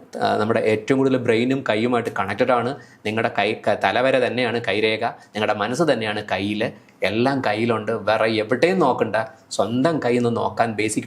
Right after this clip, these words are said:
പഠിക്കുക. ഇത് ഓരോരുത്തർക്കും സ്വയം മനസ്സിലാക്കിക്കുക എന്നുള്ളതാണ്.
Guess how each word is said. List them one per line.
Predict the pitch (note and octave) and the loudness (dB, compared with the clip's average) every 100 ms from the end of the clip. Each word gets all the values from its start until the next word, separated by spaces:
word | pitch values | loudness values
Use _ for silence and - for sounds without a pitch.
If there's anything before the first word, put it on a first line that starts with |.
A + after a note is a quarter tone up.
| - | -4
പഠിക്കുക. | G#2 A#2 B2+ | -4 -2 0
ഇത് | A2+ A#2 | 0 2
ഓരോരുത്തർക്കും | G#2+ A#2+ C#3+ D#3 - D3+ | 4 4 4 2 0 -2
സ്വയം | C3+ C3 B2+ F3 C#3+ | 0 2 4 2 2
മനസ്സിലാക്കിക്കുക | A#2 A2+ C#3 A#2+ B2+ - C#3+ | -2 0 -2 -2 -2 0 2
എന്നുള്ളതാണ്. | B2+ G#2 F#2 - | 2 0 -2 -6